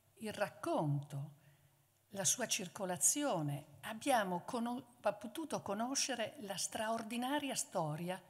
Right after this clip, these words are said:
di un viaggio e le vicende di un giovane uomo partito certamente per scopi molto pratici, ovvero il commercio,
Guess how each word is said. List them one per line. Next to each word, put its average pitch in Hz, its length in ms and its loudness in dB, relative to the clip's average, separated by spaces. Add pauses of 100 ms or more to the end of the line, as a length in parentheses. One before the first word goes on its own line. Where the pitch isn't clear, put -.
(260)
di 214 220 -6
un 254 120 -2
viaggio 147 680 -4 (300)
e 247 120 0
le 277 120 4
vicende 180 640 2
di 175 120 -6
un 196 140 -4
giovane 185 540 2
uomo 156 680 -2 (320)
partito 240 520 -2
certamente 214 920 -2 (300)
per 214 180 0
scopi 247 520 0 (240)
molto 262 440 0
pratici, 147 720 -2 (300)
ovvero 196 480 0
il 170 100 -4
commercio, 156 840 -2